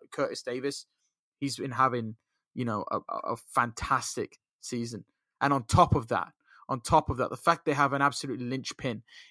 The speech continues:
in, in Tom Huddleston, and then they've got the energy of Mason Mount in midfield. I think that, I think that's what makes me think we're gonna struggle just a little bit. It's the energy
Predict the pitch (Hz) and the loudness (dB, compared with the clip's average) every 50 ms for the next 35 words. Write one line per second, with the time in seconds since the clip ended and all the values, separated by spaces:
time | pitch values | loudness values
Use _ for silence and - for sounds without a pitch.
0 | _ - 127 127 120 120 110 110 107 104 - _ _ _ _ _ _ - 123 123 | _ 2 4 4 4 4 2 0 -4 -6 -8 _ _ _ _ _ _ 2 4 4
1 | 120 113 - - 135 127 120 135 131 131 123 117 - - 123 117 110 110 117 123 | 2 2 2 2 2 2 4 4 2 4 2 0 0 -2 -2 0 0 0 0 0
2 | 120 113 - 135 123 - 123 127 135 139 143 127 113 123 127 123 113 123 123 123 | 0 2 2 0 2 2 2 2 4 4 2 2 0 0 0 0 0 0 -2 -2
3 | 117 - - 123 120 120 123 123 113 123 120 117 - - 127 120 113 107 - - | -2 -4 -6 -2 0 0 0 0 -2 -6 -8 -8 -4 -2 0 0 0 0 -4 -10
4 | - - - - 123 - - 143 127 - - 131 123 - - _ - 113 127 - | -10 -2 -2 -2 0 0 0 -2 0 2 2 2 2 2 0 _ 0 0 0 0
5 | _ _ - 156 147 107 - 143 131 - - 139 104 135 135 123 117 - 123 113 | _ _ 0 0 0 2 2 2 0 2 0 -4 -2 -2 -2 -2 -4 -6 -10 -10
6 | - 123 117 - 120 113 120 117 113 - - - 117 113 107 101 - _ _ _ | -10 -10 -8 -8 -8 -8 -8 -8 -8 -8 -6 -4 -4 -4 -4 -6 -10 _ _ _
7 | _ _ - - - - - 117 120 117 107 120 - 113 - - - - - _ | _ _ -6 -6 -4 -4 -2 0 0 0 -2 -2 -4 -6 -6 -8 -14 -20 -20 _
8 | _ - 143 - - - 143 139 - - 151 147 147 143 123 - 117 113 | _ 0 0 0 2 2 2 2 2 2 4 4 4 4 2 0 -4 -8